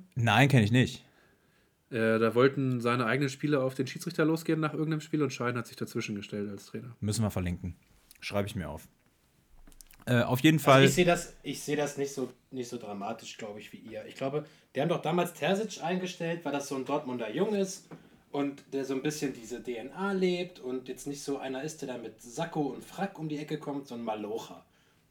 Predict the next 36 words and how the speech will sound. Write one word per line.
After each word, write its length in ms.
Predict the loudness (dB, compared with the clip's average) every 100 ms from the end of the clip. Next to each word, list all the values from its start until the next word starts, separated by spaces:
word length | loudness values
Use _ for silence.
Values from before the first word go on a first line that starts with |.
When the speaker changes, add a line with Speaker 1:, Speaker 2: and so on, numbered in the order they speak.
| _
Speaker 3:
So. 300 | -18 -18 -18 _ _ _ _
Und 120 | -6
jetzt 460 | -4 -4 -6 -14 -16 -20 _ -20 -18
stärken 500 | -16 -6 -4 -2 -2
die 160 | -2 -6
ihm 100 | -8
vielleicht 400 | -8 -6 -8 -6
dadurch 300 | -8 -6 -8
sogar 180 | -8 -8
den 140 | -8
Rücken, 360 | -8 -8 -6 -8
indem 280 | -4 -4 -4
sie 100 | -6
halt 160 | -6
noch 240 | -10 -10 -14
zwei, 560 | -10 -6 -4 -4 -6 -12 _ _ _
ja, 200 | -14 -12
so 260 | -10 -12 -14 -20 _ _ -20 _ -20
Şahin 460 | -16 -12 -10 -8
ja 100 | -10
schon, 160 | -12 -14 -14 -16 -18 _
schon 260 | -20 -20
eher, 260 | -16 -12 -10
ich 120 | -10
weiß 100 | -12
gar 100 | -12
nicht, 60 | -12
ob 40 |
Bender 320 | -10 -8 -8
auch 180 | -10 -10
richtiger 340 | -10 -10 -12 -10
Dortmunder 400 | -10 -8 -6 -4
Jung 220 | -4 -6
ist. 260 | -8 -14 -12
Ist 100 | -6
er? 180 | -6